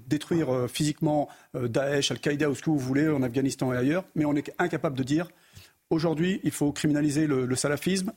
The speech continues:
interdire les frères musulmans, les inscrire sur, le, sur les groupes de terro-, de terroristes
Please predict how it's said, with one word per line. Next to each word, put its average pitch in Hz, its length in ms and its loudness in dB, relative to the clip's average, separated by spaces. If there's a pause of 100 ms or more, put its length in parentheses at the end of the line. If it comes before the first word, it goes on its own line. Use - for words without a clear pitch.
interdire 156 340 0
les 143 60 0
frères 143 180 -2
musulmans, 156 380 2
les 135 120 0
inscrire 147 300 -2
sur, - 160 -2
le, 139 220 0
sur - 160 -4
les 143 80 0
groupes 147 180 -2
de 135 80 -2
terro-, 143 240 -2 (180)
de 135 120 0
terroristes 139 520 0